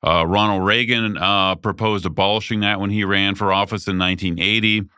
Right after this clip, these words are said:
I think the Department of Housing and Urban Development, which subsidizes, uh, local public housing and local community development, uh, I think it's easy for people to understand. Those are purely local,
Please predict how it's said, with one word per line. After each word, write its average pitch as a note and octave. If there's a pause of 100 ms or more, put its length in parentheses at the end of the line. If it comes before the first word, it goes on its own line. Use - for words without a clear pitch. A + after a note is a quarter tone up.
(160)
I G#2+
think G#2+
the F#2
Department F#2
of E2+
Housing G#2+
and F#2
Urban G2+
Development, G2 (220)
which F2
subsidizes, F#2+
uh, E2+
local F#2+
public F#2+
housing F#2
and D#2+
local F2+
community F2+
development, F2 (360)
uh, F#2
I A#2+
think D3
it's G#2+
easy A2+
for G2
people G2
to F#2+
understand. F#2
Those C3+
are G2+
purely A2
local, F2+